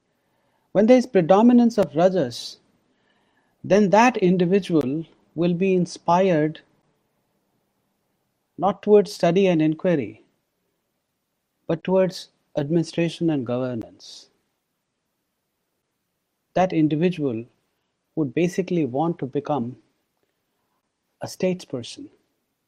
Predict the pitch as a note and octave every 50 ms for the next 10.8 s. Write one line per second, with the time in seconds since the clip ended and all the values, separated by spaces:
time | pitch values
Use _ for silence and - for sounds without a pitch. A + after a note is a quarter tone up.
0 | _ _ _ _ _ _ _ _ _ _ _ _ _ _ _ _ _ _ _ _
1 | _ _ _ _ _ _ _ _ D#3 D3+ D3+ C3 B2+ C#3+ E3 F3+ F3 - D#3 C3
2 | D3 C#3+ - D3+ D3 C#3+ C#3+ C#3 _ _ _ _ _ _ _ _ _ _ _ _
3 | _ _ _ _ _ _ - C#3+ C#3 C3+ B2+ C3 D3 D#3+ D3+ - - D#3+ D3+ C#3+
4 | C#3+ C#3 A#2+ A2 G#2+ - _ _ _ _ _ _ _ _ _ _ _ _ _ _
5 | _ _ _ _ _ _ _ _ _ _ _ _ _ _ _ _ _ _ _ _
6 | _ - F3 E3 D3 C3 A#2+ A#2 - _ _ _ _ _ _ _ _ _ _ _
7 | _ _ _ _ _ _ _ _ _ _ _ _ _ _ _ _ _ _ _ _
8 | _ _ _ _ _ _ _ C#3 C3+ C#3 B2 B2+ B2+ A#2+ A#2+ A#2+ A2+ G2+ G2 -
9 | - - _ _ _ _ _ _ _ _ _ _ _ _ _ _ _ - - -
10 | _ _ - B2+ - - G#3+ A#3+ B3 A#3 - - F#2 E2+ -